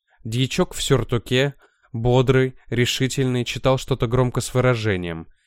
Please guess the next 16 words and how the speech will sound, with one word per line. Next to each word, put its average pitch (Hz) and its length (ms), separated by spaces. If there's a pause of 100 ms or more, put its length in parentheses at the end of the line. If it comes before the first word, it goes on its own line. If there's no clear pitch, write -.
(160)
исключающим 120 880
всякое 131 440
противоречие. 117 960 (1200)
Буфетный 131 480
мужик 117 480
Герасим, 127 800 (420)
пройдя 127 380
перед 117 320
Петром 123 360
Ивановичем, 123 800 (520)
легкими 131 400
шагами 131 380
что-то 127 320
посыпал 123 520
по 101 220
полу. 82 400